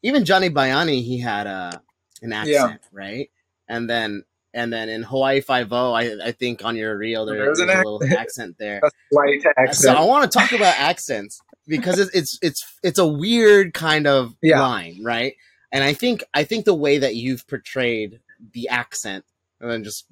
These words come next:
Speaker 1: put some quotes around it has been very respectable and believable.
Speaker 2: <laughs>
Speaker 1: But there is that one where
Speaker 2: Well,
Speaker 1: it's like,
Speaker 2: that,
Speaker 1: you know,
Speaker 2: that's,
Speaker 1: like, and then it becomes a
Speaker 2: well,
Speaker 1: joke,
Speaker 2: that's
Speaker 1: right?
Speaker 2: because, you know, uh, when you approach it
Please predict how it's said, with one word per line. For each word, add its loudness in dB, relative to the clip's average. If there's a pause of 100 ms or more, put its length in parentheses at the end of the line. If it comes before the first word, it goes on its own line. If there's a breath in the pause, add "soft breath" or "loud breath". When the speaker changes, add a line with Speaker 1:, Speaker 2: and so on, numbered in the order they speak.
(100)
Speaker 1:
put -14
some -10
quotes -6
around -8
it -10
has -8
been -2
very -2
respectable -8 (100)
and -6
believable. -2
Speaker 2:
<laughs> -20 (500)
Speaker 1:
But 0
there 6
is 0
that 2 (200)
one 4
where 6
Speaker 2:
Well, 8
Speaker 1:
it's 2
like, 2
Speaker 2:
that, 4
Speaker 1:
you 6
know, 6
Speaker 2:
that's, 6
Speaker 1:
like, 2
and 0
then 2
it -2
becomes -2
a -4
Speaker 2:
well, 2
Speaker 1:
joke, 6
Speaker 2:
that's 2
Speaker 1:
right? 2
Speaker 2:
because, 2 (680)
you 4
know, 4 (100)
uh, 0 (560)
when 4
you 8
approach 4
it 6